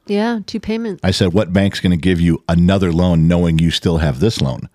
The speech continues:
Speaker 2: You barely qualified for this one just because of, you know,
Speaker 1: Right. And
Speaker 2: a
Speaker 1: she's her
Speaker 2: debt
Speaker 1: first
Speaker 2: ratio."
Speaker 1: loan ever.
Speaker 2: Right.
Speaker 1: And she doesn't have a whole lot of credit yet.
Speaker 2: No.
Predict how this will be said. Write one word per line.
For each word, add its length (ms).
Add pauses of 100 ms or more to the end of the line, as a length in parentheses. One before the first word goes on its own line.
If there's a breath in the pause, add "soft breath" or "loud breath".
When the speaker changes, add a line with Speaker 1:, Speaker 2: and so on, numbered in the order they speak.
(100)
Speaker 2:
You 140
barely 320
qualified 580
for 120
this 180
one 120
just 180
because 320
of, 180
you 60
know, 80
Speaker 1:
Right. 240 (200)
And 160
Speaker 2:
a 40
Speaker 1:
she's 380
her 80
Speaker 2:
debt 60
Speaker 1:
first 300
Speaker 2:
ratio." 140
Speaker 1:
loan 160 (100)
ever. 420
Speaker 2:
Right. 240 (160)
Speaker 1:
And 140
she 100
doesn't 220
have 180
a 40
whole 160
lot 160
of 80
credit 320
yet. 180 (100)
Speaker 2:
No. 380